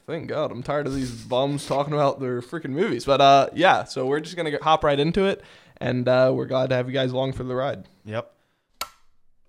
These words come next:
Speaker 2: So, Grant, uh, what we're gonna do here is we're just gonna go ahead and we're gonna talk about our favorite Christmas movie ever. Uh,
Speaker 1: Okay.
Speaker 2: we're just gonna start it off heavy,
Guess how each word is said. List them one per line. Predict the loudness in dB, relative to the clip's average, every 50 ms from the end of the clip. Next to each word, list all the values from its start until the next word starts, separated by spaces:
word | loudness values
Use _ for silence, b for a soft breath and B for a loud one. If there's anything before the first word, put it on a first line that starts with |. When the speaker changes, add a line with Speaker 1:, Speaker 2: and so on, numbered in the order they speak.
| _ -6 -6 -4 -4 -6 -8 -10 -10 -10 -12 -12 -12 -12 -12 -12 -12 -12 -12 -12 -12 -12 -12 -12 -12 -12 -12 -12 -12 -12 -12 -12 -12 -12 -12 -12 -12 -12 -12 -12 -12 -12 -12 -12 -12 -14 -12 -12 -12 -12 -12 -12 -12 -12 -12 -14 -14 -14 -16 -16 -18 -18 -20 -20 -20 -20 -20 -20 _ _ _
Speaker 2:
So, | -6 -2 0 2 2 2 0 -2 -6 -10
Grant, | -4 -2 0 0 0 -2 -4 -8 _ _ 0
uh, | 2 2 4
what | 4 4 4 4
we're | 4
gonna | 2 0 0
do | 0 -2 -2
here | -2 -2 -4 -4 -4 -6 _ _ b b b b b b b _ _
is | -2 0 0 2 2 0 0 -2 -4 -6
we're | -4 -4 -4
just | -4 -4
gonna | -6 -4
go | -2 0 0
ahead | 0 0 -2 -4 -4
and | -4 -4
we're | -4 -4
gonna | -4 -4
talk | -6 -4 -4 -4 -4 -4
about | -4 -4 -2 0 0 0 -2 -4 -6 -4
our | -2 -2 -2
favorite | -2 -6 -10 -4 -2 0 0 0 -2 -4 -6
Christmas | -6 -6 -8 -6 -6 -6 -8 -8 -8
movie | -8 -8 -6 -6 -6 -4
ever. | -4 -4 -4 -6 -8 -10 _ _ _
Uh, | -6 -4 -4 -4 -4
Speaker 1:
Okay. | -4 -6 -6 -6
Speaker 2:
we're | -6 -6 -6
just | -4 -4
gonna | -4 -6
start | -2 0 0 2 2 2
it |
off | 2 0 0
heavy, | -2 -2 -2 -2 -4 -6